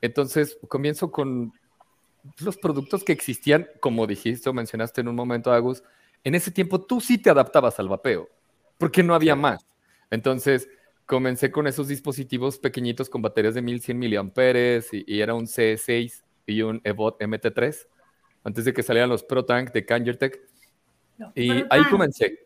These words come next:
Speaker 1: De ahí, eh, contacto a alguien,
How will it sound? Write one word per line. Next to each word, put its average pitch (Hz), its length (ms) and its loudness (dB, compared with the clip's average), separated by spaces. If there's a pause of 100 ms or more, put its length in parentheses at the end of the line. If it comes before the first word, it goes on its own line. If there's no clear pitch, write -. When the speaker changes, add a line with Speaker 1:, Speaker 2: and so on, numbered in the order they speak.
(420)
Speaker 1:
De 123 200 4
ahí, 190 540 2 (140)
eh, 123 400 4
contacto 151 440 2
a 165 100 6
alguien, 185 520 0